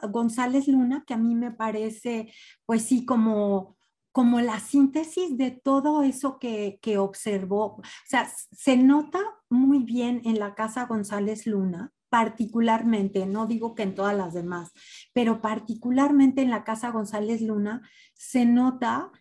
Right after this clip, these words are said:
toda, todo este cúmulo de observación y de expresión de lo que había visto en sus viajes, ¿no? O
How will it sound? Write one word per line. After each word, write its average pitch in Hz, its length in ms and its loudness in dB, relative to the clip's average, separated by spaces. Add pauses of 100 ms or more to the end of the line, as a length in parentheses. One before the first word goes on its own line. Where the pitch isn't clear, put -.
(720)
toda, 330 640 0
todo 285 240 4
este 285 380 -2
cúmulo 349 680 0
de 226 220 -4
observación 226 1040 -4
y 233 200 0
de 220 180 0
expresión 214 1000 -4 (220)
de 254 160 6
lo 240 220 4
que 254 80 0
había 233 300 2
visto 220 340 -4
en 202 80 -2
sus 175 260 -12
viajes, - 540 -16 (320)
¿no? 233 260 0
O - 60 -10